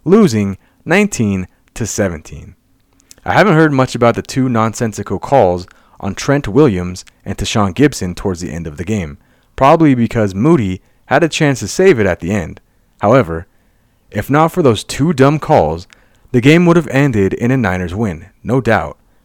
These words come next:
The matchup I really wanted to see, we didn't get much of. The Niners offense was banged up most of this game. Both C M C and Deebo were limited. Even Trent Williams left the game briefly.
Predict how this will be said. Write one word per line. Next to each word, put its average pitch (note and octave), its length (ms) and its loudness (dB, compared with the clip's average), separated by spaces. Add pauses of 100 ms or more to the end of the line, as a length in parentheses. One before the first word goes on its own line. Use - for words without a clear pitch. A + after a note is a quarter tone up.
(1160)
The B2+ 100 0
matchup E3 480 2
I B2+ 120 2
really D#3+ 320 6
wanted G2 340 -2
to F#2 80 -8
see, F2+ 380 -6 (100)
we A2+ 100 -2
didn't C3+ 220 4
get G2+ 120 0
much G#2+ 280 -2
of. - 260 -12 (1120)
The A#2 80 0
Niners C#3 360 2
offense A2 580 -4
was G#2+ 200 -6
banged C3 340 -2
up G2+ 160 0
most G2 340 -4
of F2+ 120 -6
this F2 180 -8
game. E2 360 -8 (640)
Both C#3+ 420 2
C D3 220 -2
M D3+ 100 0
C A2 300 -2
and D3 340 -2
Deebo F#2 520 -2
were G#2+ 180 -2
limited. G2 500 -4 (380)
Even E3 240 2
Trent D#3 300 -2
Williams G#2 440 0
left G2+ 200 -4
the G#2 60 -6
game F#2 240 -6
briefly. D#2+ 460 -12